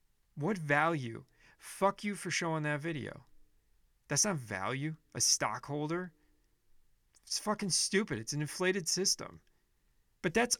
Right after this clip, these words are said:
uh, that's all I've been preaching about is, like, I don't want death and destruction. That's not what I'm saying. I'm simply saying the value we put on things in this system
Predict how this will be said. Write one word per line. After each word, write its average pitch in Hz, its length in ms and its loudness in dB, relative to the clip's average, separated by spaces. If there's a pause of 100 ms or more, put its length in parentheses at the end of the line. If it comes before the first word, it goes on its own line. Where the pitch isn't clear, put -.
uh, 214 140 -2
that's 240 240 4
all 190 220 2
I've 208 140 2
been 190 140 -2
preaching 175 380 -2
about 131 200 0
is, 127 120 -2
like, 147 260 -2
I 165 80 8
don't 247 220 2
want 165 420 0
death 147 240 2
and 151 80 -4
destruction. 127 580 0
That's 160 220 -6
not 208 140 -2
what 196 100 0
I'm 165 100 0
saying. 139 420 -2 (520)
I'm 170 120 2
simply 214 380 2
saying 196 260 2
the 160 80 2
value 165 500 4
we 185 180 0
put 170 260 0
on 135 180 -2
things 117 460 -4 (260)
in 185 260 2
this 180 160 4
system 131 600 2